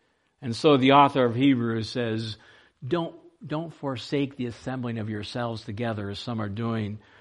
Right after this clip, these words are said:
but rather encourage one another and, and stir one another on to what? Love and good deeds."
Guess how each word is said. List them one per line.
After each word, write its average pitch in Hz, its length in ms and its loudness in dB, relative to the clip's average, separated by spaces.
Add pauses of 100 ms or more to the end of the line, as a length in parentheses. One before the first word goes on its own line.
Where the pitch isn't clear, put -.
(260)
but 160 120 0
rather 170 480 6
encourage 196 760 4
one 151 220 4
another 139 440 6
and, 139 220 0 (180)
and 165 200 -2
stir 247 500 10
one 226 240 12
another 202 340 8
on 190 280 6
to 160 60 6
what? 160 260 6
Love 240 380 6
and 226 180 4
good 208 280 4
deeds." 165 920 0